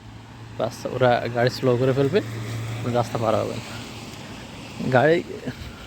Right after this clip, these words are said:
রাস্তাও ছোট, একবার মূল শহর একটা রাস্তা,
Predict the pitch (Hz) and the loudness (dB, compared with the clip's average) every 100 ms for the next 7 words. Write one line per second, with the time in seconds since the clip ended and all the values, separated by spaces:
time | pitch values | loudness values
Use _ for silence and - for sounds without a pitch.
0 | - - - - - - - - 135 135 | -16 -18 -18 -18 -18 -16 -14 2 4 4
1 | - 160 170 165 156 135 196 - - - | 4 4 4 2 4 4 2 -4 -18 -18
2 | - - - 127 139 135 139 139 135 139 | -18 -10 -4 4 4 4 4 2 2 6
3 | 139 131 131 135 135 - 135 | 6 6 6 6 4 2 2